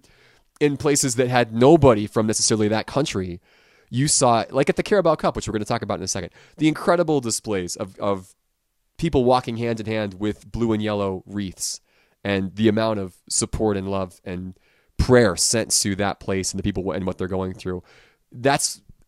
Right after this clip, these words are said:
what makes, that was, that's what gives you hope about humanity and our planet that you can come together and send forth a message of love like that. It was pretty special to see some of those things.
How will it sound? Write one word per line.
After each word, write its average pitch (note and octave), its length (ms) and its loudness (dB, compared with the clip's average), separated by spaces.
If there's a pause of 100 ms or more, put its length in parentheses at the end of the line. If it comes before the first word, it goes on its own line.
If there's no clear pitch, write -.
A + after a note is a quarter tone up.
what A#2+ 260 2
makes, C3 300 0
that D3+ 220 4
was, E3+ 140 6
that's E3+ 160 6
what D3 80 4
gives C#3+ 180 6
you C#3+ 120 8
hope D3 240 6
about A2 360 2 (220)
humanity A#2+ 680 0
and G2+ 140 -4
our G2+ 180 -2
planet A2 520 -6 (140)
that G2+ 160 -8
you G#2 100 -6
can A2+ 280 -2
come G2 160 -4
together F#2+ 420 -8
and F#2 180 -12 (500)
send B2 380 0
forth A2+ 220 2
a G2+ 80 -2
message G2 320 -4
of F2+ 140 -6
love F2 160 -6
like F2 200 -12
that. F2+ 180 -10
It F#2+ 40 -4
was G2 140 -2
pretty G2 160 -6
special F2 320 -10
to F2 80 -14
see - 160 -8
some F2+ 160 -6
of F2+ 60 -10
those F2+ 160 -10
things. - 320 -16